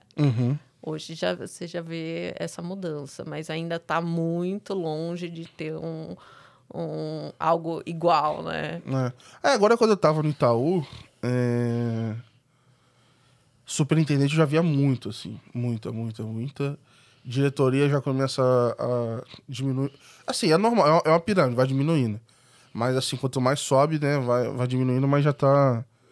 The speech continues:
Speaker 1: tá mudando. Eu queria te perguntar agora, totalmente aleatório aqui, é, pedir pra você contar algum, alguma coisa que você tá lendo ou já leu,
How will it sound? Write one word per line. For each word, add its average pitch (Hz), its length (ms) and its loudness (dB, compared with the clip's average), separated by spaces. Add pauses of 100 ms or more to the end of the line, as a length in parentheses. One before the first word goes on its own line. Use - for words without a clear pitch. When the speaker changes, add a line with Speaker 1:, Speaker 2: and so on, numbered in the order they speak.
(640)
Speaker 1:
tá 123 100 2
mudando. 120 540 2 (580)
Eu 160 80 0
queria 190 180 6
te - 100 -8
perguntar 196 420 4
agora, 170 280 6
totalmente 185 960 2 (1000)
aleatório 147 720 4
aqui, 165 500 -2 (520)
é, 135 840 6
pedir 147 220 -2
pra - 80 -6
você 170 100 2
contar 170 320 4
algum, 165 600 6 (120)
alguma 135 280 2
coisa 147 220 2
que - 60 -14
você 147 220 -2
tá 143 160 4
lendo 135 340 0
ou 135 120 2
já 135 120 6
leu, 131 320 4